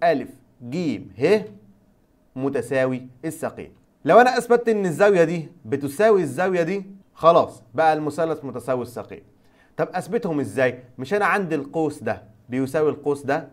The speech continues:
ده له قد ب ج؟ آه، لو أنا زودت عليهم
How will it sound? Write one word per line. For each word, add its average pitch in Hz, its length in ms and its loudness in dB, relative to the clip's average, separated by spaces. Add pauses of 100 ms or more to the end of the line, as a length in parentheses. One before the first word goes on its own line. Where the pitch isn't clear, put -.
ده 110 180 -2
له 120 320 -6 (160)
قد 110 200 -8
ب 120 80 -6
ج؟ 143 320 -6 (180)
آه، 123 220 0 (240)
لو 139 180 2
أنا 220 100 4
زودت 196 440 4
عليهم 170 500 0